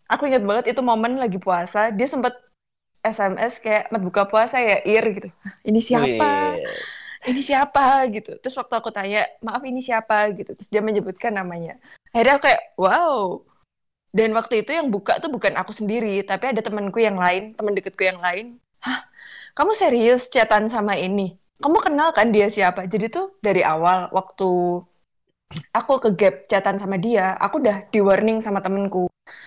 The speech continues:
Speaker 1: "Kamu tahu kan dia siapa?" gitu, karena emang dari, dari awal tuh dia udah terkenal, bisa dibilang playboy gitu. Tapi kan aku nanggepinnya santai-santai aja karena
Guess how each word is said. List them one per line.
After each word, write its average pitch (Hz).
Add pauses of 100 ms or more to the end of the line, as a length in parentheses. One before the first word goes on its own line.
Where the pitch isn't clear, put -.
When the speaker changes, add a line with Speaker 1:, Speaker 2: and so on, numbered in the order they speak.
(220)
Speaker 1:
"Kamu 285
tahu 269
kan 202
dia 196
siapa?" 185
gitu, 185
karena 202 (640)
emang 196 (800)
dari, 190 (1200)
dari 190
awal 190
tuh 285 (600)
dia 226
udah 226
terkenal, 208 (1080)
bisa 190
dibilang 185
playboy 185
gitu. 175
Tapi 196
kan 311
aku 294
nanggepinnya 233
santai-santai 196
aja 202
karena 185